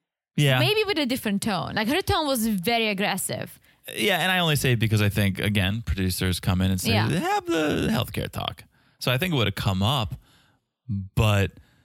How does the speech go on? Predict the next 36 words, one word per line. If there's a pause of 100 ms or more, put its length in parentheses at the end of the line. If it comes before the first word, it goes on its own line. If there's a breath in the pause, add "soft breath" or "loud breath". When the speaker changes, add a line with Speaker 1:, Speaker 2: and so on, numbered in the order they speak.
(580 soft breath)
Speaker 1:
either
way,
Steve
was
like,
"Yeah,
I
don't
know
about
this. (380 soft breath)
This
is (420)
a
huge
red
flag."
Speaker 2:
A
huge
red
flag.
Speaker 1:
And
I
was
surprised
to
hear
Miguel
actually
said,
"Yeah,
it
turned
me
off
too,"